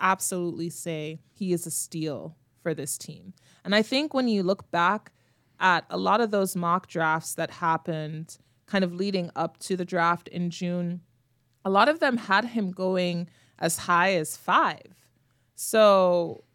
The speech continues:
it's, I think a lot of the concern came about due to his injury history, and that's why he fell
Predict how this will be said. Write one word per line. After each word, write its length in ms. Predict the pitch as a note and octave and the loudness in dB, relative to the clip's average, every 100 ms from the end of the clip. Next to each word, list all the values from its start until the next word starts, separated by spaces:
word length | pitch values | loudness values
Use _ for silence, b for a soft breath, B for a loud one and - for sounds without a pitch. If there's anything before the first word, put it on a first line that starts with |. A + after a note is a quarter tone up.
| _ _ - | _ _ 0
it's, 760 | A3 A3+ - - - - - - _ _ _ _ | 2 2 -2 -12 -8 -8 -10 -16 _ _ _ _
I 120 | G#3 A3 | 4 4
think 280 | D4 D4+ | 2 0
a 60 | C#4 | 2
lot 240 | A3 A3 | 4 4
of 160 | A3+ G#3 | 2 -2
the 100 | F3+ | -6
concern 1040 | - G#3+ F#3 - - G#3 F#3+ F#3+ F#3+ F#3+ F#3 | -6 -4 -4 -6 -8 0 2 2 2 -2 -6
came 280 | - F#3+ | -6 -4
about 500 | F3 - E3+ E3 - _ _ _ - | -4 0 2 2 -2 _ _ _ -10
due 140 | F3 | -8
to 120 | F3+ | -6
his 260 | D#3+ D#3+ - - | -6 -6 -8 -10
injury 440 | F3+ G3 G#3 A3 | -6 -6 -6 -6
history, 440 | A3 A3+ - A#3+ A3+ | -4 -6 -6 -4 -2
and 140 | F#3+ | 0
that's 240 | D#3 D#3+ - | -2 -2 0
why 180 | F3+ | 0
he 180 | F3+ F#3 | 0 -6
fell 580 | - F#3+ F#3 F#3 F#3 | -4 2 4 4 2